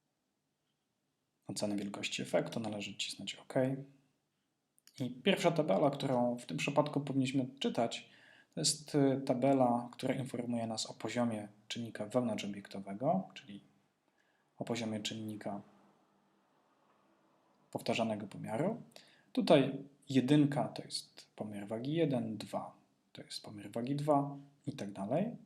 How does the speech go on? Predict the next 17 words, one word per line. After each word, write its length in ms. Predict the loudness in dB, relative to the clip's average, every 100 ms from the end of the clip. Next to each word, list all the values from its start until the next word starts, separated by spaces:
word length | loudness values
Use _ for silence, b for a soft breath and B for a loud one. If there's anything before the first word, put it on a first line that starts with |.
| b b b b b b b
Średni 380 | -6 -2 2 2
poziom 440 | 4 6 8 6 6
przed 540 | 8 10 10 4 -6
wynosił 640 | -4 4 4 4 0 -6 -6
sześćdziesiąt 600 | -6 -4 -4 -6 -8 -4
dziewięć, 400 | 2 4 4 4
tuż 160 | 0
po 140 | 0 -4
rozpoczęciu 680 | -4 -8 -6 -6 -6 -8 -12 -20 _ _ _
był 140 | -8 -6
podobny, 680 | 2 4 6 6 2 0 B B B B -2
a 80 |
następnie 600 | 0 4 6 6 4 0
waga 360 | 2 4 4 4
malała. 480 | 0 0 -2 -4 -12 _ _ _ _ _ _ _ _ _ _ -8
Zobaczmy, 720 | 0 6 6 6 0 0 0 -2 -4
że 520 | 0 2 2 0